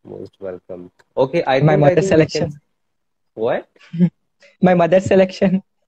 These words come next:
Speaker 1: Oh, so nice. I think our mothers are really creative. Even my mom has done such an amazing job in my house also. Yeah, they are really
Speaker 2: Wow.
Speaker 1: creative.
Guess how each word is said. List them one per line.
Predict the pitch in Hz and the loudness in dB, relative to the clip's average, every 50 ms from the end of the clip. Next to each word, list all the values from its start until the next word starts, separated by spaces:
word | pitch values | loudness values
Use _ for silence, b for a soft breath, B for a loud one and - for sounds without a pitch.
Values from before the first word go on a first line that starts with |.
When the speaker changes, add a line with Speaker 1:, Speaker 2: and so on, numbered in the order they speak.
| _ _ - | _ _ -6
Speaker 1:
Oh, | 123 131 139 143 139 | -2 -2 0 0 -2
so | 139 143 139 139 147 | -4 -4 -2 -2 -2
nice. | 143 139 123 120 117 117 | 0 0 0 0 -2 -2
I | 120 120 127 123 | -2 -2 -4 -4
think | 143 170 190 | -4 -4 -4
our | 202 | -4
mothers | 180 139 123 120 110 110 135 151 143 - | -4 -2 -2 -2 0 0 -2 -4 -4 -4
are | 175 165 | -6 -4
really | 147 147 139 151 160 156 | -4 -4 -2 -4 -4 -4
creative. | - 147 135 123 120 117 135 135 135 | -4 -2 -2 -2 -2 -2 -4 -4 -4
Even | 143 131 131 147 139 127 120 | -4 -4 -2 -4 -4 -4 -6
my | 117 113 120 123 | -6 -6 -6 -6
mom | 120 123 120 123 127 139 | -4 -4 -4 -4 -4 -6
has | 139 131 | -8 -8
done | - 131 131 131 | -6 -6 -6 -6
such | 143 131 127 | -8 -14 -12
an | 123 127 | -10 -8
amazing | 117 110 110 110 113 117 123 123 107 | -8 -6 -6 -8 -8 -8 -10 -10 -8
job | 113 110 107 110 113 | -6 -6 -6 -6 -8
in | 120 117 | -10 -12
my | 107 104 104 107 | -10 -10 -12 -12
house | 107 120 110 110 110 107 110 | -12 -12 -12 -12 -12 -10 -10
also. | 104 101 98 - - 110 101 95 107 - _ _ _ _ _ _ _ _ _ _ _ _ | -10 -10 -12 -14 -14 -12 -12 -12 -12 -14 _ _ _ _ _ _ _ _ _ _ _ _
Yeah, | - 101 | -14 -12
they | 95 104 113 | -10 -6 -6
are | 113 110 | -4 -2
really | 107 170 | 0 0
Speaker 2:
Wow. | 151 143 143 143 143 | 2 2 0 0 -2
Speaker 1:
creative. | 131 - - 101 92 - 101 95 92 95 | -2 -4 -4 -4 -4 -6 -10 -12 -12 -14